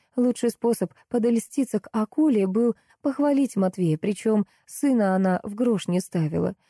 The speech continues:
Ей на него было глубоко наплевать, а вот муж — драгоценный яхонт. Я была стопроцентно уверена, что Антонина не выбросила ни одной бумажки, связанной с супругом. Где-то у неё лежат письма, дневники, рукописи.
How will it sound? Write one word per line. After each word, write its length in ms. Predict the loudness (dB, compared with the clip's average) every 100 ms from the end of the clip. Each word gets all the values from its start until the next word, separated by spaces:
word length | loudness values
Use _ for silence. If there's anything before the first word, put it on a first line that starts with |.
| _ -2
Ей 240 | 0 2
на 100 | 2
него 280 | 2 2 0
было 280 | 2 2 2
глубоко 560 | 2 2 0 0 0
наплевать, 600 | 0 0 0 2 2 0 0
а 120 | 0
вот 180 | 0 0
муж — 340 | 0 0 -4 _
драгоценный 720 | -4 -2 0 -2 0 0 2 2
яхонт. 520 | -2 -4 -6 -12 _ _ _ _
Я 180 | -2 0
была 220 | 2 0
стопроцентно 760 | 0 -2 -2 -2 -2 -2 0 0
уверена, 440 | 2 0 0 -2
что 180 | -2 0
Антонина 560 | 0 0 0 2 2 0
не 180 | 0 0
выбросила 580 | 2 0 0 -2 0 2
ни 120 | 2
одной 340 | 0 0 0
бумажки, 480 | 2 2 2 -2 -6
связанной 480 | -4 0 0 0 -2
с 60 | -2
супругом. 520 | -6 -2 -2 -2 -8 _ _ _ -8
Где-то 280 | -2 0 2
у 60 |
неё 260 | 2 4 4
лежат 340 | 2 2 -2 0
письма, 420 | -2 0 0 0
дневники, 720 | 2 2 4 2 0 0 0
рукописи. 720 | 2 0 -2 -6 -6 -8 -10